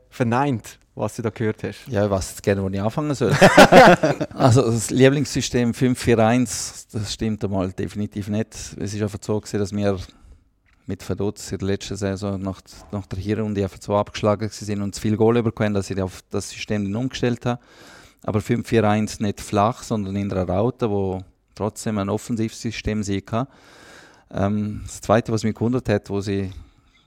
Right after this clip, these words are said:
Speaker 2: genannt hat, dass ich im F C Sankt Gallen war, hat sie schon Würgereiz gehabt. Das habe ich, das habe ich schon mal rausgehört und ich weiss ja um die Feder, weiss ich auch, das ist ja absolut okay. Das Dritte, wo sie aber total daneben liegt, ist, dass ich nie einen Titel gewonnen habe, ja, mit dem F C Z zweitausend der,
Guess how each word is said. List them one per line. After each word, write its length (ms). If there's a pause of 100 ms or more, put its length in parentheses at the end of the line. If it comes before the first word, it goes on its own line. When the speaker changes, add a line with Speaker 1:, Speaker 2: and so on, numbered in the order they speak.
(340)
Speaker 2:
genannt 460
hat, 200
dass 100
ich 80
im 100
F 180
C 100
Sankt 180
Gallen 180
war, 200
hat 100
sie 100
schon 220
Würgereiz 560
gehabt. 220 (280)
Das 200
habe 140
ich, 100
das 120
habe 140
ich 60
schon 120
mal 100
rausgehört 580
und 120
ich 120
weiss 280
ja 80
um 120
die 100
Feder, 400
weiss 280
ich 60
auch, 140
das 180
ist 120
ja 100
absolut 420
okay. 360 (500)
Das 140
Dritte, 340
wo 100
sie 220
aber 320
total 400
daneben 340
liegt, 240
ist, 140
dass 120
ich 60
nie 120
einen 100
Titel 260
gewonnen 300
habe, 160
ja, 280 (220)
mit 200
dem 80
F 180
C 140
Z 240
zweitausend 640
der, 240